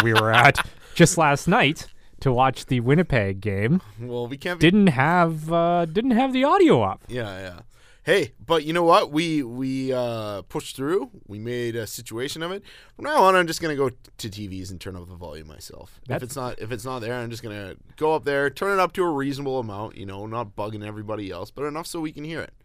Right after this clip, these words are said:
Speaker 1: That was funny because that's what we did
Speaker 2: Yeah.
Speaker 1: last night.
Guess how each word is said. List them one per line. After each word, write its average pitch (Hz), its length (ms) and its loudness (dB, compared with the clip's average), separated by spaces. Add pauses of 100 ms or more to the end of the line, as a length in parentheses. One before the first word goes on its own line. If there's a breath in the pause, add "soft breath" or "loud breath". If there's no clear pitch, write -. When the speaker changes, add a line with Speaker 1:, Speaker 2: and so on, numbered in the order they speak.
(140 soft breath)
Speaker 1:
That 147 100 0
was 170 140 2
funny 156 220 0
because 110 580 -8 (420)
that's 127 240 -2
what 117 140 -8
we 104 80 -10
did 107 400 -4
Speaker 2:
Yeah. 240 140 4
Speaker 1:
last 139 180 -2
night. 135 320 -6